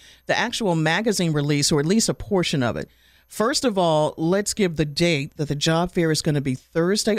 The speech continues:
August twenty-fourth, twenty twenty-three,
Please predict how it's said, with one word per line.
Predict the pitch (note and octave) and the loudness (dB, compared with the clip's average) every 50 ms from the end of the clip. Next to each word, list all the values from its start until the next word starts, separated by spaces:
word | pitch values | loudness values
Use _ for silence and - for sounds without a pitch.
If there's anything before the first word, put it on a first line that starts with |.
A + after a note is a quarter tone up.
| - | -2
August | - D#3+ E3+ F3+ F3+ E3+ D#3 - - | -4 -4 -2 -2 0 -2 -2 -2 -4
twenty-fourth, | - - E3 D#3 F3 A#3+ C4+ - - - D#3 B2+ A2 A#2 C#3+ - - - | -2 -2 0 0 0 -2 -4 -4 -2 0 2 2 2 0 -2 -4 -8 -8
twenty | - - D#3+ D3+ D#3+ | -2 0 0 0 0
twenty-three, | F3+ - - F#3+ F#3+ G3+ A3 G#3+ - - D3 B2 A#2+ A2+ A2+ C3+ | 0 -2 0 0 0 0 0 -2 -4 -2 0 0 0 0 0 -4